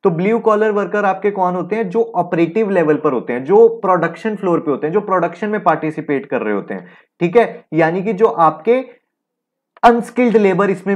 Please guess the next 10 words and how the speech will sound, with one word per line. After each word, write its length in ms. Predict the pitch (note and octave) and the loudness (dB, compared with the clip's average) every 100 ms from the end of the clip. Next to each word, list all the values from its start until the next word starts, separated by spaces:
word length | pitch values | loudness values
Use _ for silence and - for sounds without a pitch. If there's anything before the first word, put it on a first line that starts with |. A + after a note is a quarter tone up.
| F3+ | -2
mainly 340 | E3 D3+ D#3 | 0 2 2
आ 60 | A2+ | 2
जाती 340 | G#2+ - G#2 | 0 -4 -6
है, 160 | F#2+ - | -8 -8
जो 140 | B2+ E3+ | -6 -4
अनस्किल्ड 640 | F3+ G3+ A3 - A3 F#3+ | -4 -4 -6 -4 -4 -2
लेबर 320 | F#3 E3 F3+ | -2 -2 -2
होती 240 | E3+ - E3 | -4 -4 -4
है 80 | G3 | -4
ना 260 | A3 F3 | -6 -10